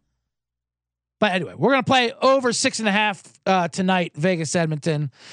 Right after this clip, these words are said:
And if it loses, it loses. I don't care. Because Edmonton scores and their goalie is awful. <laughs> But now let's get back. Um, Mafia says he likes Edmonton for the cup, to be honest. Hey,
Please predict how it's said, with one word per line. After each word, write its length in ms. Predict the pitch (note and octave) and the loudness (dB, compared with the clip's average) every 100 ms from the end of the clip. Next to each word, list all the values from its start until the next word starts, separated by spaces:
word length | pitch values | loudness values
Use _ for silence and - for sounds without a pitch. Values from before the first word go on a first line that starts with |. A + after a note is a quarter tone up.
| - | -4
And 120 | E3 | -2
if 100 | F#3 | 0
it 80 | A3 | 2
loses, 380 | F#3+ G3 E3 D3 | 2 2 2 -2
it 80 | C#3 | -2
loses. 280 | C#3 A2+ A2 | 0 -2 -4
I 120 | A#2 | -4
don't 140 | G#2+ | -4
care. 340 | - G2 F2 - _ - | -8 -8 -12 -16 _ -10
Because 1600 | - - - - - - - - - - - - - - G3+ E3+ | -6 -4 -4 -4 -6 -6 -4 -4 -4 -4 -6 -6 -4 0 0 2
Edmonton 720 | A#3 A#3+ A3 A#3+ A3 G#3+ - | 2 0 0 0 0 -4 -2
scores 640 | - - A#3 B3+ C4 B3+ | -2 2 4 4 2 -2
and 140 | - F#3 | -2 -2
their 120 | E3+ | 0
goalie 500 | - G#3+ G#3+ A3 - | 0 2 2 2 0
is 220 | F3+ D#3 | -2 -2
awful. 420 | D3+ D3+ - - - - - - | 0 0 -2 -4 -4 -4 -2 -2
<laughs> 1080 | B3 B3+ - A#3 - A#3+ - - - - | 0 -2 -2 -4 -2 -6 -4 -6 -4 2
But 200 | B3+ C#4+ | 2 2
now 180 | C4+ C#4 | 2 2
let's 160 | D4 - | 2 2
get 240 | C4+ - | -2 2
back. 320 | B3 A3+ - | 0 0 0
Um, 480 | A3+ G#3 G3 F#3 E3 - - - _ _ _ _ _ _ _ - - _ _ - _ _ _ _ _ - _ _ _ | 0 2 0 -2 -6 -12 -20 -20 _ _ _ _ _ _ _ -20 -20 _ _ -20 _ _ _ _ _ -20 _ _ _
Mafia 640 | D#3+ A3+ C#4 C4 A#3+ A3 | 0 2 2 0 0 2
says 320 | F#3+ A3+ G#3 F3+ | 2 2 2 2
he 100 | A3+ | 2
likes 180 | F#3+ | 2
Edmonton 360 | G#3+ G#3 F#3 G3 | 0 -2 -2 0
for 140 | G#3 | 0
the 100 | E3 | -2
cup, 240 | - B3+ A3 | 0 -2 -2
to 80 | G3 | 0
be 140 | G3 | 2
honest. 360 | G3+ G#3 F#3+ E3+ | 2 0 -2 -2
Hey, 360 | D#3+ B3 D4+ | 0 0 0